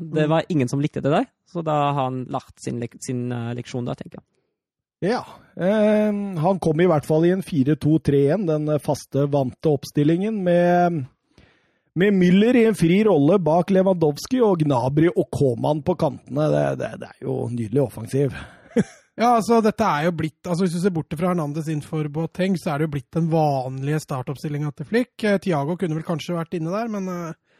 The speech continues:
Speaker 3: det er dette laget vi har sett fra Flick egentlig nesten hele veien.
Speaker 2: Mm. Og Düsseldorf i en slags fire en fire en, som åpenbart skulle være en fire tre tre når de angrep.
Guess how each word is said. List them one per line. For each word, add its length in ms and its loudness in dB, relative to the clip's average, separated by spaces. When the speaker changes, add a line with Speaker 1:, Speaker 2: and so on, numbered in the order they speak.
Speaker 3:
det 80 2
er 80 2
dette 240 0
laget 260 -2
vi 60 -2
har 80 -2
sett 260 -10
fra 160 -8
Flick 320 -10
egentlig 460 -6
nesten 340 -10
hele 300 -8
veien. 240 -16
Speaker 2:
Mm. 320 -10
Og 120 4
Düsseldorf 640 2
i 80 2
en 80 -2
slags 460 0
fire 420 2
en 120 2
fire 420 2
en, 200 0
som 240 0
åpenbart 640 -2
skulle 260 0
være 220 -2
en 80 -8
fire 320 0
tre 260 0
tre 300 2
når 240 2
de 80 4
angrep. 480 -2